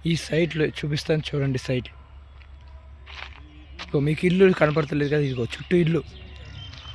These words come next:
ఇళ్ళ మధ్యలో మనకి చు-, చుట్టూ చూసారుగా ఇల్లు, ఇళ్ళ మధ్యలో మనకి ఇయే సైట్లు. ఇది పెన్నాడలో లేఅవుట్ సైట్లు. ఇప్పుడు మనం చూస్తున్నది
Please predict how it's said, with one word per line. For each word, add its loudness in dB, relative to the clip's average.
ఇళ్ళ 0
మధ్యలో 4
మనకి -4
చు-, -8
చుట్టూ -4
చూసారుగా 0
ఇల్లు, 2
ఇళ్ళ -2
మధ్యలో 2
మనకి -2
ఇయే 4
సైట్లు. 2
ఇది 6
పెన్నాడలో 4
లేఅవుట్ 6
సైట్లు. 0
ఇప్పుడు 4
మనం 8
చూస్తున్నది 6